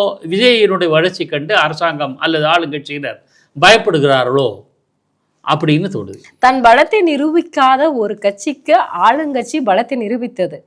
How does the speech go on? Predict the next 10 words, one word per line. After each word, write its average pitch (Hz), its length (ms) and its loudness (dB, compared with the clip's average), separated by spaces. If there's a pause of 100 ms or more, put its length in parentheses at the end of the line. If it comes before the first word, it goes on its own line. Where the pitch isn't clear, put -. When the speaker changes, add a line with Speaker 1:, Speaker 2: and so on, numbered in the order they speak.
(420)
Speaker 2:
இப்படி 240 300 -4
இருக்கக்கூடிய 311 480 -4
ஒரு 196 120 -8
கட்சி - 320 -6
ஏன் 254 180 -6
இவங்களை 180 240 -8
பார்த்து 180 240 -8
பயப்படணும்? 147 440 -12 (200)
Speaker 1:
அதுதான் 226 640 4
பாப்புலாரிட்டி. 185 640 2